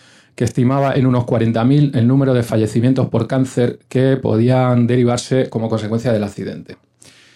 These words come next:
Entonces, eh, en esos días empezó entonces una, una dura negociación entre soviéticos y occidentales, ya digo que a puerta cerrada,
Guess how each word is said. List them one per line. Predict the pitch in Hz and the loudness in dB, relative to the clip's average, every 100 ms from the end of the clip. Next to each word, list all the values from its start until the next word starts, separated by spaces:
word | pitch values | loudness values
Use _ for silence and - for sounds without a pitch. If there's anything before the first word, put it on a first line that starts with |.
| _ | _
Entonces, | - 123 120 143 139 | -8 -6 0 0 0
eh, | 139 113 | 0 0
en | 110 | 2
esos | 131 151 | 0 0
días | 151 156 | 2 2
empezó | 147 120 - 139 143 | 0 -2 -2 0 2
entonces | 131 139 135 | 2 0 0
una, | 143 131 120 117 113 110 | 2 2 2 2 0 0
una | - 123 117 123 | -2 0 2 2
dura | 151 143 | 2 2
negociación | 131 127 120 120 113 151 156 - | 2 0 0 -2 0 0 0 -2
entre | 117 104 | -2 -2
soviéticos | 107 113 131 131 131 131 | -2 0 0 0 2 2
y | |
occidentales, | 123 131 123 123 147 135 147 | 2 2 0 2 0 0 0
ya | 117 | 0
digo | 123 127 | 2 2
que | 117 | 0
a | 110 | -2
puerta | 123 123 | -2 -2
cerrada, | 117 117 135 123 131 | -2 -2 0 0 -4